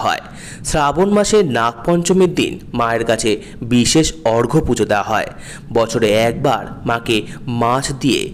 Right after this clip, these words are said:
ভোগ দেওয়া হয় ভাদ্র মাসের সংক্রান্তিতে, যেটা অরন্দন নামেও আপনারা জানেন। দুর্গাপুজোর কটা দিন মাকে নিজের ঘরের মেয়ের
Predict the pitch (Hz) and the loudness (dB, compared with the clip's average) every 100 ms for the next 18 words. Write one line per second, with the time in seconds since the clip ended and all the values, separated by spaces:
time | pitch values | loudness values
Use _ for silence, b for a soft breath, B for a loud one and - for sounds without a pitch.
0 | - - 117 143 127 113 104 110 107 - | -6 -2 2 2 2 0 2 0 -2 -4
1 | - - 113 117 139 147 123 113 98 - | -8 -4 -2 2 2 2 2 2 0 -2
2 | 92 - 117 117 120 117 110 90 80 - | -8 -2 0 0 0 0 0 -2 -4 -4
3 | - 117 110 104 B B - 113 123 147 | -4 0 0 -2 B B 0 2 4 2
4 | 151 151 147 120 107 98 104 107 95 104 | 4 2 2 0 0 0 -2 -6 -4 0
5 | 98 101 98 92 - - B B B B | 0 0 0 -2 -4 -12 B B B B
6 | - 131 156 165 220 220 220 220 220 117 | -2 4 6 6 4 4 4 4 4 2
7 | 156 160 120 85 - 127 117 117 117 113 | 2 2 2 -2 -6 -2 0 2 0 2
8 | 123 139 160 160 - 127 123 113 117 139 | 2 4 4 4 2 4 4 4 2 2